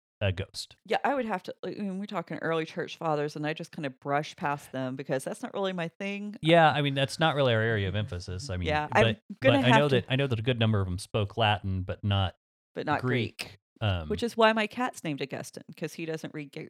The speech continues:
Speaker 2: Greek. So, it's funny. <laughs> So, <laughs> and he's a little cross-eyed. That has nothing to do with Augustine. <laughs> So anyway, but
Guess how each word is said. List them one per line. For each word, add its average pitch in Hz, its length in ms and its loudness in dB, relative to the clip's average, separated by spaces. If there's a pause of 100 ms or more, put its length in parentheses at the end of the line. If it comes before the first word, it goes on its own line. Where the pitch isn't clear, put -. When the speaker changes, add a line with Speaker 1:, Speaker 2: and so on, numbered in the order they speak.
Speaker 2:
Greek. - 320 -8 (840)
So, - 220 -8 (800)
it's - 100 -18 (120)
funny. 170 400 -4 (380)
<laughs> - 280 -14
So, - 220 0
<laughs> 226 440 4 (1400)
and 208 80 -6
he's 165 120 -6
a - 20 -8
little 143 100 -2
cross-eyed. 123 480 -2 (200)
That 165 100 4
has 143 140 0
nothing 131 180 -4
to 123 60 -4
do 120 80 -8
with 120 80 -10
Augustine. 123 380 -8 (480)
<laughs> - 100 2 (260)
So - 460 0
anyway, 196 440 -2 (480)
but 220 460 2